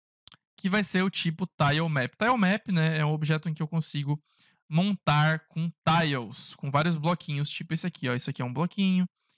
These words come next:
isso aqui é outro. Eu poder montar uma fase desenhando ele assim. Então, vou abrir aqui um arquivo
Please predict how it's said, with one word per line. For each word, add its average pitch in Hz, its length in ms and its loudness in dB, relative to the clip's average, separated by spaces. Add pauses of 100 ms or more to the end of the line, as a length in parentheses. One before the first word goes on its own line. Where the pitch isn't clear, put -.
(120)
isso - 100 -10
aqui 135 180 -4
é 131 60 2
outro. 165 460 -2 (400)
Eu 143 80 -10
poder 151 180 0
montar 170 300 2
uma 185 160 2
fase 160 340 2
desenhando 156 460 0
ele 156 180 0
assim. 135 400 -4 (480)
Então, 202 180 0
vou 202 120 4
abrir 190 240 2
aqui 196 260 0
um 185 140 2
arquivo 160 580 -2